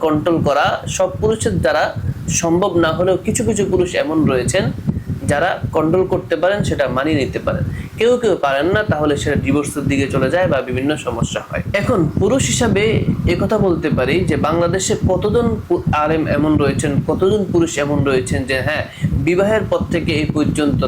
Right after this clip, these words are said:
তার স্ত্রীর সাথে তার কোনো ঝামেলা হয় নাই। এমন কি কেউ আছেন? এমন কোনো বীর পুরুষ কি কেউ আছেন?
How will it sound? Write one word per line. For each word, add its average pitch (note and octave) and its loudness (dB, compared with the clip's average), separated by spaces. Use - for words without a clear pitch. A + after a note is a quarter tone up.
তার C#3+ 0
স্ত্রীর G3+ 0
সাথে - 2
তার G#3 0
কোনো C#3 2
ঝামেলা C3+ 0
হয় A#2+ 2
নাই। A2+ 0
এমন F#3 2
কি E3 0
কেউ E3+ 2
আছেন? D3 -2
এমন F3 2
কোনো E3+ 0
বীর D3 0
পুরুষ D#3+ 2
কি D#3+ 0
কেউ D3+ 0
আছেন? C#3+ -2